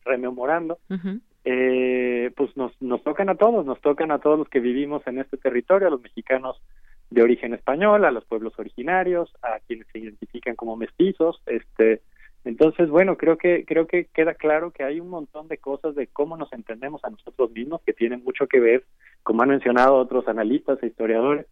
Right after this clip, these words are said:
Speaker 1: con el sistema educativo que ha imperado en México los últimos años,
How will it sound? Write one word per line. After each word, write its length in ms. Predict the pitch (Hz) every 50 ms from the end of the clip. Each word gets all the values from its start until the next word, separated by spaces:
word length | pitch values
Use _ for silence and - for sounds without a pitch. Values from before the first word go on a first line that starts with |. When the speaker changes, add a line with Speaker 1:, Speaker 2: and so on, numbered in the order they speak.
| _ _ _ _ _ _ _ _ -
Speaker 1:
con 240 | - 143 151 160 165
el 120 | 156 -
sistema 320 | - - - 131 127 135
educativo 540 | 131 127 117 - - - - 131 135 139 123
que 160 | - - 113
ha 260 | 110 110 110 110 113 113
imperado 380 | 127 113 104 113 107 113 117 120
en 100 | 113 113
México 340 | 117 110 - 123 110 - 107
los 160 | 104 - -
últimos 340 | 110 107 - 113 113 107 - -
años, 300 | 127 147 156 170 175